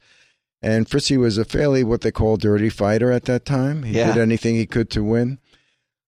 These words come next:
Speaker 1: So Tony fought him in that main event on the Friday night. The next morning, my dad and I were walking in the street, and we see Tony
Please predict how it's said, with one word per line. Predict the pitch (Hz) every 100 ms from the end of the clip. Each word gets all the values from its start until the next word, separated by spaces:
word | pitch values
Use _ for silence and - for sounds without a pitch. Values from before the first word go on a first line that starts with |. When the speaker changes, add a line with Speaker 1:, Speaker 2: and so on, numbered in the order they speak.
| -
Speaker 1:
So | - 147 135 131
Tony | 123 160 156 147
fought | 127 127
him | 127 120
in | 117
that | 110
main | 101 110
event | 110 98 98
on | 95
the | 95
Friday | - 98 95 95
night. | 95 87 73
The | 107
next | 135 170 -
morning, | 135 131 120 107
my | 104
dad | 101 117 117
and | 113
I | 110
were | 104
walking | 95 101 101 104 98
in | 85
the | 104
street, | 98 - 104 110
and | 85 107 110
we |
see | 107 139 131
Tony | - 160 113 67